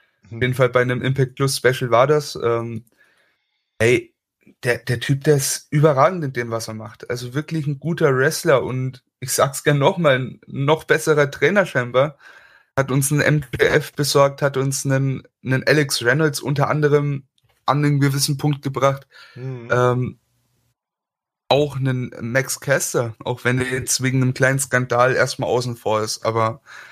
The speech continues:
Speaker 2: das zeigt schon mal, was der, was der für Leute aufbaut, ne? Und
Speaker 1: Mhm.
Speaker 2: am Ende des Tages ist auch ein Ziel von mir, mal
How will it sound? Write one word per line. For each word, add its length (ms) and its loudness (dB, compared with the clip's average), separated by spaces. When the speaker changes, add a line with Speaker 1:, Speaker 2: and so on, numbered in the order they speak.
Speaker 2:
das 180 2
zeigt 200 2
schon 140 -4
mal, 80 0
was 180 0
der, 140 -2
was 180 -6
der 100 -2
für 120 -4
Leute 260 2
aufbaut, 460 0
ne? 340 -8
Und 220 -8
Speaker 1:
Mhm. 460 -6
Speaker 2:
am 100 -8
Ende 220 0
des 180 0
Tages 520 0
ist 140 4
auch 180 4
ein 120 2
Ziel 220 -2
von 220 0
mir, 300 2
mal 480 2